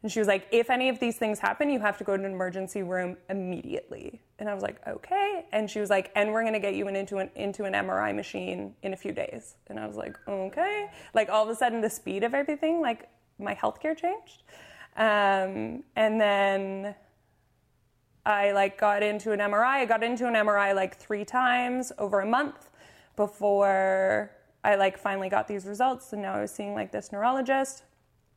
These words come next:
And then, like, um, I had always, I've always been, like, sick on and off, like, undiagnosed my whole life, like, all throughout my teenage years, which, like, ends up being a super common story.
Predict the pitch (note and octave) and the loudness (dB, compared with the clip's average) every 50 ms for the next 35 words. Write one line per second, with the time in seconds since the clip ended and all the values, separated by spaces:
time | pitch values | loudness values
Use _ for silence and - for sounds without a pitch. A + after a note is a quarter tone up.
0 | _ _ _ _ - - - G#3+ A3 A3 A3 A3 A3 G#3+ G#3 G#3 - - - _ | _ _ _ _ -6 -2 0 2 2 4 2 4 4 4 2 2 -2 -12 -20 _
1 | _ _ _ _ _ _ _ _ _ - A3+ A3 G#3+ G#3 G3+ G3+ G3 G3+ G3+ G#3 | _ _ _ _ _ _ _ _ _ 0 2 2 4 4 2 2 0 -2 -4 -6
2 | - - - A#3+ C#4+ D4 F4 D#4+ - G#3+ A3 G#3+ A#3 B3 A#3+ A3 - - - G#3+ | -4 0 0 2 4 2 0 2 2 2 2 2 2 0 -2 -4 -6 -2 0 2
3 | A3 G#3 A3+ A3+ A#3 C#4 A#3+ A#3 C#4 C#4 C#4 C4 A#3+ - - - - - - G#3 | 2 2 4 2 2 2 2 0 0 2 2 0 -2 -4 -6 -12 -10 -6 -4 -4
4 | G#3+ - - - _ - G#3+ G#3 G3+ G3+ G3 F#3+ G#3 A3 B3+ - - - G#3+ G3 | -4 -6 -10 -20 _ -6 -4 -4 -2 -2 -2 -2 0 0 0 0 0 0 0 0
5 | F#3+ - - - G#3 G3+ G3+ G#3+ A#2 F#3 F#3+ G3 F#3+ G3 G3+ - G3+ G3 - - | 0 -4 -6 -4 -4 -2 0 0 0 0 0 -2 -4 -4 -4 -4 -8 -6 -2 0
6 | G#3 - - - - C3+ - - - - - _ - - - - - - - - | 0 0 -2 -4 -4 -6 -6 -6 -10 -14 -20 _ -20 -20 -20 -20 -20 -14 -4 0
7 | G#3+ A3+ - - - _ _ - A3 A3 A3+ G#3+ A3 - A3 G#3 G3+ - G#3 G3+ | 0 0 0 -2 -14 _ _ 2 2 2 2 2 0 2 2 2 2 2 -2 -4
8 | - - A#3 A3 A3 G#3+ G#3+ F#3+ - G#3 G#3 G#3 G#3 G3+ G3+ G3+ G3+ G3+ - G3 | -2 -4 -4 -2 0 -2 -2 -2 -4 -2 0 2 4 4 4 2 2 -2 -4 -6
9 | F#3+ - G3 G3+ F3+ - - _ - - G3+ G3+ F#3+ G#3 G3+ G3 - G3 F#3+ F#3+ | -4 -2 -2 -2 -2 -4 -6 _ -4 -2 -2 0 2 0 0 0 0 -4 -4 -2
10 | F#3+ F#3+ - - F#3+ - G#3+ F#3+ - - F#3+ F#3+ F#3+ G3 A3 - - C#4 C#4+ C#4+ | -4 -4 -6 -8 -8 -8 -8 -8 -6 -6 -8 -6 -6 -8 -8 -4 0 2 4 4
11 | C#4+ D4 D4 D4+ | 4 4 2 -2